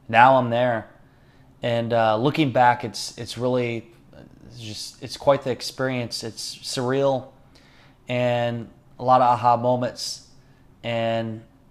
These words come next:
I wanna share this story with you, and I hope it inspires you to go after your dreams and achieve them and achieve your overnight success that,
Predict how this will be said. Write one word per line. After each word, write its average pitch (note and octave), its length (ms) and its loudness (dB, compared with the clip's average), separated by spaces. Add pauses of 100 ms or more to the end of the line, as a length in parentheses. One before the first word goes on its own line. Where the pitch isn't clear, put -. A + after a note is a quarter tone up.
(160)
I A#2+ 120 4
wanna C#3+ 260 2
share C#3 280 -2
this B2+ 160 -4
story B2+ 260 -2
with - 100 -10
you, C3 100 -2
and B2 80 0
I A#2 40 -2
hope C3 220 -4
it C3 40 -4
inspires B2 800 0
you B2+ 420 -2
to - 140 -16
go B2 140 -2
after A#2 220 0
your A2+ 160 -6
dreams A2+ 680 -8 (580)
and B2+ 80 -6
achieve B2 300 -4
them A#2 160 -2
and A2 120 -6 (140)
achieve D3 280 -4
your B2 140 2
overnight A#2+ 320 0
success - 760 -4
that, G#2+ 460 -2